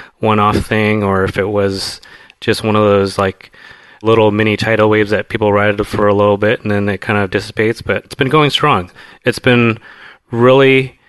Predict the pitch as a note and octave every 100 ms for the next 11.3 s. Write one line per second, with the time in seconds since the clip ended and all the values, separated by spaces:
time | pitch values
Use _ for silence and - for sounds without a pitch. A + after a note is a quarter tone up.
0 | _ _ _ _ _ _ - B2 - B2+
1 | C3 C#3 C3+ A#2 - A#2+ A#2 - B2+ B2
2 | B2 A#2 G#2+ - A2+ G2+ - - G#2+ -
3 | G2+ G#2 G2 A2 A2 G#2+ G#2 - A2+ G2+
4 | G2+ G2 F#2+ G2+ G#2 G#2 G#2 - A2 G#2+
5 | G#2 - B2 B2+ A2+ G2 - - - -
6 | _ - A#2 A#2 A#2+ A#2 - - - G#2
7 | G#2 G2+ G2 G2+ - B2+ A#2 A#2+ A#2 A2
8 | G#2+ G#2+ G2+ - - G#2+ G2+ A2+ G#2+ G2+
9 | G#2+ G2+ G#2 A2+ G#2 G2+ G2+ G2+ G2 F#2+
10 | - - - - A#2 A#2 G#2+ G#2 - G#2+
11 | G2+ G2